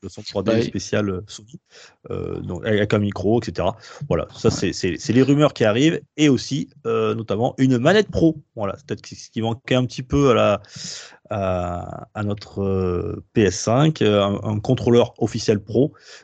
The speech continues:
Speaker 1: euh, avec, euh, comme ce, ça se fait sur les, la concurrence des manettes pro, c'est-à-dire des, des palettes derrière, la, la possibilité aussi de,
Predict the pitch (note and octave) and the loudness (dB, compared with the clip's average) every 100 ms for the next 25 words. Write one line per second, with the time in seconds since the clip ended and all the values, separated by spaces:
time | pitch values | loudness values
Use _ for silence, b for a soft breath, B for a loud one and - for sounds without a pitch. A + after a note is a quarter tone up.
0 | - G#2 G2 G2 F#2+ F#2+ F#2+ G#2 - F#2 | -10 -6 -4 -2 -2 0 -2 -2 -4 -2
1 | F#2+ F#2 - F#2+ G2 - F#2+ - F#2+ G2+ | 0 -2 -2 -2 -2 -4 -6 -4 -2 -2
2 | - A2 G#2+ F#2+ F#2 B B B - G2 | -2 -2 0 0 0 B B B -4 0
3 | A#2 A2 B2+ B2+ B2+ A2 F#2+ G2+ G2+ G2+ | 0 2 4 4 2 0 -2 0 -2 -2
4 | A#2 A#2+ G2+ G2 - G2+ F#2+ F2+ B - | -4 -2 -4 -6 -2 -2 0 -4 B -6
5 | F#2+ A2 G#2+ G#2+ - G2 G2 F#2 G2 G#2 | 0 2 4 2 0 -2 0 0 0 0
6 | G#2+ A#2 - B - G2+ A2 A#2 D#3 D3+ | 0 -2 -4 B -8 -8 -2 0 0 -2
7 | D3+ D3+ - C3 A#2+ A#2 A2+ A2 G#2+ G#2 | -4 -4 -4 -4 -2 0 -2 -2 -4 -6